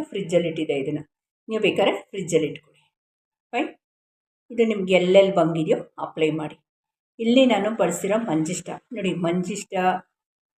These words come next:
ಬಿಳಿ ಅರಿಶಿನ, ಕಸ್ತೂರಿ ಅರಿಶಿನ, ಮುಲತ್ತಿ, ಆಲಂ ಇವೆಲ್ಲ, ಆಮೇಲೆ ಹರಿದ್ರ ಅಂತಾರೆ. ಇದೆಲ್ಲ ಪಿಗ್ಮೆಂಟೇಷನ್‌ಗೆ ರಾಮಬಾಣ. ತುಳಸಿ,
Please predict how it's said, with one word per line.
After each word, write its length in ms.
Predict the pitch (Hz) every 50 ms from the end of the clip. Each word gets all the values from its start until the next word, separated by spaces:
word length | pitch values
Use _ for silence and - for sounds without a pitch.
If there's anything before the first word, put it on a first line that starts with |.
| _ _ 180
ಬಿಳಿ 280 | 185 185 185 196 202
ಅರಿಶಿನ, 300 | 196 190 185 - - 190 170 165 160 165 - _ _ _
ಕಸ್ತೂರಿ 580 | _ 214 202 196 - - 220 208 196 196 196 196
ಅರಿಶಿನ, 260 | 175 151 - - 175 170 160 160 165 - _ _ _ _ _ _ _ _ _ _ -
ಮುಲತ್ತಿ, 800 | 185 185 185 190 190 196 196 196 - - 170 165 160 165 165 - _ _ _ _ _ _ _ _ _ _ _ _ _ _
ಆಲಂ 640 | 170 170 175 180 175 175 170 165 165 170 175 - _ _ _ _ _ _ _ _ _ _ _
ಇವೆಲ್ಲ, 320 | 208 185 180 175 165 170 214 277 - - _ _ _ _
ಆಮೇಲೆ 220 | 226 196 202 214
ಹರಿದ್ರ 420 | - - 185 175 175 175 180 - 190
ಅಂತಾರೆ. 580 | 180 165 156 156 151 147 156 151 151 - _ _ _ _ _ _
ಇದೆಲ್ಲ 300 | 214 185 190 185 180 196 233 277 - - _ _ _ _ _ _ _
ಪಿಗ್ಮೆಂಟೇಷನ್‌ಗೆ 1120 | - 202 170 - 180 196 202 226 - 196 185 180 - 190 185 185 226 311 311 - - 190 160
ರಾಮಬಾಣ. 640 | 160 151 151 151 156 151 147 - 143 143 139 143 - - - _ _ _ -
ತುಳಸಿ, 680 | 190 180 175 180 175 - - 202 185 170 156 160